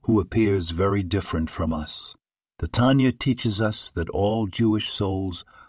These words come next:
are rooted in the unity of Hashem, inherently connecting us beyond our superficial differences. When we look at others, we should try to see beyond the external behaviors and characteristics,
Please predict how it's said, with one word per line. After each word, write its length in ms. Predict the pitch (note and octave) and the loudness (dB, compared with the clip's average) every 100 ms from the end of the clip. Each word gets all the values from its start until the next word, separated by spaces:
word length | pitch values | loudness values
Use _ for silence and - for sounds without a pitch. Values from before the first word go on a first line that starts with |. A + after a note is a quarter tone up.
| - | -6
are 160 | E2 | -2
rooted 520 | E2+ G2+ A2+ A2 G2 - _ - | 2 2 4 2 0 -6 _ -8
in 160 | D#2+ | -2
the 80 | D#2 | -2
unity 680 | E2 G#2 A#2 F#2+ G2+ G2 F#2 _ - | 0 2 2 0 -2 -2 -2 _ -14
of 160 | - | -12
Hashem, 680 | - F2 - E2+ D2+ D2+ - _ _ _ _ _ _ _ _ _ - | -6 -4 -2 -2 -2 -6 -10 _ _ _ _ _ _ _ _ _ -6
inherently 600 | E2 D#2+ G2 G2 F#2+ F#2+ | -4 0 0 0 -2 -4
connecting 560 | - F#2 F2+ - F2+ | -2 -2 -2 -2 -2
us 360 | F2 F#2 - - _ _ - | -2 -4 -6 -10 _ _ -12
beyond 460 | - F2+ F#2+ G2+ F#2+ | -2 0 2 0 0
our 100 | E2+ | -2
superficial 720 | D#2+ - A#2 G#2+ - G2+ - G2 | -2 -2 -2 -2 -4 -4 -4 -4
differences. 800 | F2+ F#2+ F2 D#2+ - - - - _ _ _ - | -4 -4 -6 -6 -10 -12 -16 -20 _ _ _ -4
When 180 | E2 E2 | 0 2
we 100 | E2 | 0
look 220 | D#2+ - | 0 0
at 60 | |
others, 440 | D#2 F#2+ A#2+ B2 - | 0 2 0 0 -2
we 100 | E2 | -2
should 220 | - D2+ | -2 -6
try 160 | - D#2+ | -4 -6
to 120 | D2+ | -6
see 240 | - E2+ | -4 -4
beyond 420 | C#2 D2 D2+ F2+ D#2 | -2 -2 0 0 -2
the 120 | D2 | -6
external 440 | - - E2+ D#2+ | -8 -4 -2 -2
behaviors 560 | D2+ D2+ E2 D#2+ D#2 D2+ | -2 -2 -2 0 -2 -4
and 140 | D#2 | -8
characteristics, 880 | - D#2+ D2+ D#2 D#2 - F2+ - - | -6 -6 -6 -6 -6 -4 -6 -6 -10